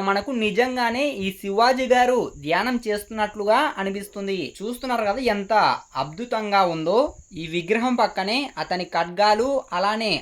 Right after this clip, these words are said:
అతని తలపాగనైతే చూడవచ్చు. ఇక్కడ చూస్తున్న ఈ ఖడ్గము నిజంగానే ఆ భ్రమరాంబాదేవి ఇచ్చిందని చెబుతున్నారు. ఈ ధ్యాన మందిరంలోనే శివాజీ గారు యుద్ధాలను చేసి అతను స్వాధీనం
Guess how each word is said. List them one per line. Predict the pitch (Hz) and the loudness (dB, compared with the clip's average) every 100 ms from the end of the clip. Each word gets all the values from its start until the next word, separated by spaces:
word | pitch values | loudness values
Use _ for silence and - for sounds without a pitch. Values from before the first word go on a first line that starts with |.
| - 135 | -4 -4
అతని | 147 175 170 | -2 -4 -2
తలపాగనైతే | 170 196 214 208 208 202 202 254 254 | 0 0 2 2 2 0 0 -2 -2
చూడవచ్చు. | 196 190 185 180 185 131 - - - - - 160 | 2 2 2 -4 -10 -10 -12 -20 -20 -20 -16 -14
ఇక్కడ | - 180 180 | -4 -2 -2
చూస్తున్న | 196 233 - 247 226 | -4 -6 -4 -2 -2
ఈ | 202 | 0
ఖడ్గము | 175 170 185 202 262 180 | -2 0 -2 0 0 0
నిజంగానే | 170 233 233 208 208 285 277 165 | 0 0 2 0 2 0 -2 2
ఆ | 165 165 | 2 4
భ్రమరాంబాదేవి | 175 190 220 233 233 226 214 214 240 190 - 165 | 2 4 4 6 4 4 4 4 0 -4 -6 -14
ఇచ్చిందని | - 208 214 208 254 226 | -12 -8 0 0 0 -2
చెబుతున్నారు. | 196 196 202 190 190 180 113 - 165 | -4 -6 0 4 4 2 -4 -10 -8
ఈ | 175 165 | -8 0
ధ్యాన | 175 170 240 240 | 2 2 2 0
మందిరంలోనే | 220 220 208 190 185 277 - | 0 0 0 0 -2 -4 -4
శివాజీ | 175 196 220 220 202 | 0 4 4 2 2
గారు | 190 220 220 | 2 2 -2
యుద్ధాలను | 170 196 208 220 208 | 0 2 4 2 2
చేసి | 214 208 220 156 - - | 0 0 -4 -4 -6 -12
అతను | 143 147 - | -8 -8 -4
స్వాధీనం | 170 180 226 226 | -2 0 0 -2